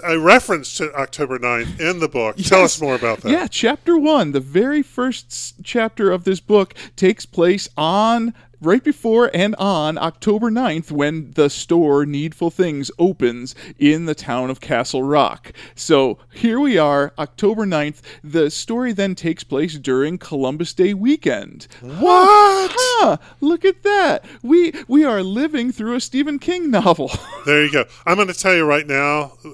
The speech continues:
Speaker 1: as I understand this book, as we're getting ready to go deep into it, that you can get anything you want at Needful Things, Steve.
Speaker 2: Uh-huh, for a price.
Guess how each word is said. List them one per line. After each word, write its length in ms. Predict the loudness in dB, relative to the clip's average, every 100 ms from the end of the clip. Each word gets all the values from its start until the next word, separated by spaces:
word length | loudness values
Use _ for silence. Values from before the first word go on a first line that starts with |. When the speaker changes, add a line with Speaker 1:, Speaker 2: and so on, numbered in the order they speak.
| -4
Speaker 1:
as 180 | -4 -2
I 220 | -2 0
understand 600 | -2 -6 -8 -8 -8 -8
this 160 | -12
book, 380 | -10 -8 -8 -10
as 180 | -16 -16
we're 120 | -18
getting 280 | -16 -16 -14
ready 300 | -14 -14 -16
to 240 | -18 -20 -20 _ -14
go 160 | -14 -14 -14
deep 260 | -14 -12
into 320 | -16 -14 -14 -14
it, 100 | -16 _ -20 -20 -20 -20 -20 _
that 220 | -10 -10
you 40 |
can 120 | -12 -8
get 180 | -4
anything 380 | -2 -4 -6 -8
you 80 | -8
want 240 | -10 -12
at 140 | -14 -16
Needful 320 | -16 -16 -20
Things, 340 | -16 -18 -12
Steve. 320 | -12 -12 -14 -14
Speaker 2:
Uh-huh, 560 | -12 -12 -12 -8 -10
for 280 | -8 -6 -6
a 60 | -6
price. 680 | -4 -6 -6 -14 -18 -20